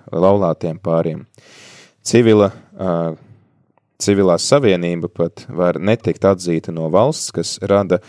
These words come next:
problēmu, ā, ka pāri pamet valsti, lai meklētu atbalstu citviet. Kopdzīves, ā, šie likumi dažās valstīs ir pieņemti kā alternatīva vienzimuma pāriem, kur laulība nav iespējama.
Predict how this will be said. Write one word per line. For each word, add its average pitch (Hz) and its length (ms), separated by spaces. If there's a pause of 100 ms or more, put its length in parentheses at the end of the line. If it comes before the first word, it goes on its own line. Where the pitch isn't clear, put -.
(380)
problēmu, 107 680
ā, - 480
ka 82 160
pāri 92 460
pamet 117 420
valsti, 98 480
lai 87 160
meklētu 85 560 (160)
atbalstu 87 560
citviet. - 560 (800)
Kopdzīves, 87 800 (180)
ā, 80 320 (420)
šie 78 220
likumi 92 420
dažās 92 480
valstīs 98 560
ir 87 160
pieņemti 98 480
kā - 160
alternatīva 92 760
vienzimuma 87 500
pāriem, 123 540 (500)
kur 101 240
laulība 95 640
nav 95 240
iespējama. 76 680